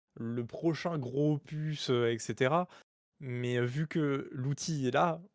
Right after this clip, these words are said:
bah, prenez-le, profitez et commencez déjà à faire des choses dessus, expérimentez, testez des choses, euh, poussez-le justement pour que quand, bah, le prochain opus arrive, bah,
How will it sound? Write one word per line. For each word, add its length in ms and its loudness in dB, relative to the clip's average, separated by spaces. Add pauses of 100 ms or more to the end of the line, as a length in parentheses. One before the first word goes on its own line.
(260)
bah, 260 0
prenez-le, 720 2
profitez 960 0
et 80 0
commencez 460 2
déjà 280 2
à 60 4
faire 180 2
des 100 0
choses 280 -4
dessus, 380 0
expérimentez, 840 -2
testez 320 -4
des 100 -2
choses, 440 0
euh, 80 0
poussez-le 640 4
justement 540 0
pour 180 -8
que 80 0
quand, 420 2
bah, 120 2
le 60 -4
prochain 280 -8
opus 260 -6
arrive, 400 -2
bah, 180 0